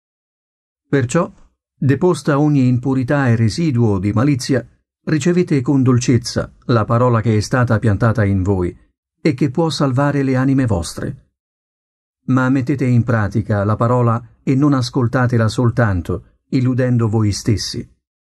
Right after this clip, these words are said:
Perché se uno è ascoltatore della parola e non esecutore, è simile a un uomo che guarda la sua faccia naturale in uno specchio, e quando si è guardato se ne va, e subito dimentica com'era.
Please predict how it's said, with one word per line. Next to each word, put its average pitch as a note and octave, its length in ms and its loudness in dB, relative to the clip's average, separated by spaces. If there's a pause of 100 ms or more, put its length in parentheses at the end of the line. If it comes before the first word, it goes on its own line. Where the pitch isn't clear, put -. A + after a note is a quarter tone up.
(320)
Perché D3+ 300 -2
se F3+ 180 -2
uno G3 220 2
è D3 80 2
ascoltatore E3+ 840 0
della B2+ 300 0
parola G#2+ 500 0 (320)
e A#2+ 140 0
non C3+ 240 2
esecutore, A2+ 920 -2 (200)
è D#3+ 160 -2
simile E3+ 440 -2
a D3 60 0
un D#3 120 0
uomo A#2 300 2
che C3+ 140 -2
guarda C#3 360 0
la A#2+ 100 2
sua C3 220 -2
faccia C#3+ 380 -2
naturale B2 600 0 (180)
in D3 140 2
uno C#3+ 200 4
specchio, - 720 -6 (460)
e A#2+ 140 -4
quando C3 400 2
si C3 140 -2
è A#2+ 40 0
guardato A2+ 520 0
se A#2 160 -2
ne G2+ 100 0
va, A2+ 200 0 (640)
e F#3 160 0
subito C3 440 0
dimentica D#3 560 0
com'era. F2 500 -2